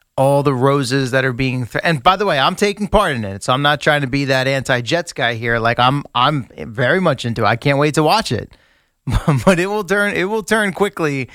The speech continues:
if they don't look prepared or ready to go. Now, I have less concerns about the defense. It's more just from the offensive standpoint, 'cause I don't, we haven't, you know, we got a glimpse at it for a couple of series against the Giant backups.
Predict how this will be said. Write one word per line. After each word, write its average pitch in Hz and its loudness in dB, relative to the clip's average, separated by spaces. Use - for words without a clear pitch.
if 127 -4
they 147 0
don't 156 -2
look 147 0
prepared 143 2
or 127 0
ready 135 2
to 123 -4
go. 127 2
Now, 120 2
I 143 4
have 160 0
less 151 0
concerns 147 -2
about 123 -2
the 131 -20
defense. 202 -2
It's 135 -10
more 143 -2
just 131 -6
from 131 -6
the 131 -2
offensive 160 0
standpoint, 160 -2
'cause 151 -6
I 156 2
don't, 185 0
we 196 2
haven't, 202 -4
you 175 0
know, 147 4
we 147 -2
got - 2
a 202 4
glimpse 170 -2
at 123 2
it 127 -2
for 147 -2
a 131 -2
couple 147 -4
of 139 -2
series 151 0
against 139 -2
the 123 -14
Giant 127 0
backups. - -2